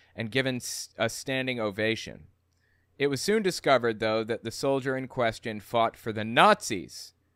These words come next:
Rota resigned shortly thereafter, having brought utter shame to the Canadian Parliament. Isaac Anderson, however, celebrated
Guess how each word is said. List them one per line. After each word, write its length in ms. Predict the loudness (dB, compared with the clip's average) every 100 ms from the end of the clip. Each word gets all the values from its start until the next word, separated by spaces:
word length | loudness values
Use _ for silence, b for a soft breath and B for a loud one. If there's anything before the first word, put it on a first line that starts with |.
| _ _
Rota 560 | 0 0 2 2 2 -2 _ _ _
resigned 600 | -2 -2 0 2 2 -2
shortly 380 | -2 -2 0 -2
thereafter, 640 | 0 2 4 2 0 -4
having 340 | -2 -2 -4 -4
brought 320 | 0 0 2
utter 240 | 0 0 -2
shame 380 | -4 -6 -6
to 100 | -8
the 80 | -10
Canadian 480 | -8 -6 -6 -6 -8
Parliament. 640 | -4 -2 -2 -8 -14 -20 _ b b b b b
Isaac 360 | 2 2 0
Anderson, 440 | 0 0 0 -2 0
however, 440 | 2 2 2 -2
celebrated 840 | 0 2 2 2 0 0 -2 -6